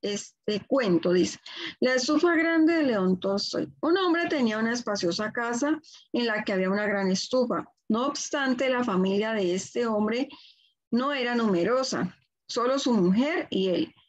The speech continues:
Cuando llegó el invierno, el hombre empezó a encender la estufa y al cabo de un mes ya había quemado toda la leña. Ya no tenía nada que quemar y hacía frío.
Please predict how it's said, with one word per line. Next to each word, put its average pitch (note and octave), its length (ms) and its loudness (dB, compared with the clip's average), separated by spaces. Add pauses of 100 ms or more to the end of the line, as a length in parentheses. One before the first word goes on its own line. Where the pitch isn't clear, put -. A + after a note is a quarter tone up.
(300)
Cuando B3 260 0
llegó A#3+ 280 0
el E4 100 2
invierno, D#4+ 500 0
el C#4 140 -4
hombre A#3+ 280 -2
empezó A#3 380 -4
a G3 100 -4
encender G3+ 380 0
la A3 80 -2
estufa C#4 680 -4
y G#3+ 80 0
al F#3 160 -2
cabo C#4 300 0
de D#4+ 100 0
un C4+ 140 4
mes D4 260 -2
ya A3 240 -2
había A3 320 -4
quemado G3 440 -2
toda C#4 340 -2
la C4+ 120 -4
leña. C#4 480 -2 (440)
Ya A3+ 160 -2
no B3+ 140 -4
tenía C4 300 0
nada D4+ 340 -2
que D#4 160 -2
quemar D#4+ 400 0
y D#4 120 0
hacía F#3+ 320 -4
frío. C#4 380 -2